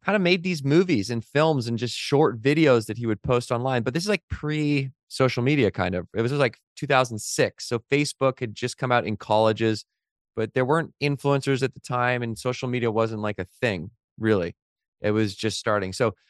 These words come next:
but I did see this video that he had made of him and his friends partying at McGill University at Frosh Week, which is, like, the first week of university. It's kinda like the Olympics of drinking, where you, you make a team and then you, like, drink for a week and do all these games, right? And this video, it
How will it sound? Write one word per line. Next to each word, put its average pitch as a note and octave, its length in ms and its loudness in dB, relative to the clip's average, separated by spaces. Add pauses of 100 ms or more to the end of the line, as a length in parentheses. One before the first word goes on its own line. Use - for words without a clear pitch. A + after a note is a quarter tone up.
(220)
but C#3+ 100 6
I C#3+ 100 6
did C#3+ 340 0
see D3+ 200 -2
this C3 160 0
video C#3 400 4
that A#2 140 2
he A#2 80 0
had G#2+ 80 2
made A2 200 2
of G#2 60 0
him A#2+ 140 0
and A#2 40 2
his G#2+ 100 0
friends G#2+ 220 0
partying A2 380 2
at D#2 80 -4
McGill F#2+ 500 2
University F#2+ 680 -4 (260)
at A2 180 -2 (100)
Frosh A#2+ 300 4
Week, G2 140 -6
which G2 80 -12
is, G#2 80 -4
like, G2+ 140 -2
the G2 80 -12
first B2 360 -2 (160)
week A2 280 -4
of F2 120 -6 (120)
university. G2+ 560 -2
It's - 120 -8
kinda A#2+ 140 -4
like A2+ 140 0
the A2 100 -2
Olympics G#2+ 380 -2
of F2+ 80 -10
drinking, F#2+ 360 -6
where F#2 100 -6
you, F2+ 140 -8
you G#2+ 140 -4
make A2 220 0
a A#2 40 -8
team G2+ 380 -6
and F#2 100 -6
then F#2 120 -6
you, F#2+ 100 -6
like, E2 160 -6 (100)
drink G2+ 280 -2
for F#2+ 100 -6
a F2 40 -6
week F2 320 -4
and F2 120 -8
do F#2 100 -4
all F2 100 -2
these F#2 180 -8
games, C#2+ 340 -14
right? F#2 140 -6 (360)
And C#3 140 2
this C#3 180 4
video, D#3+ 440 8
it C#3+ 80 0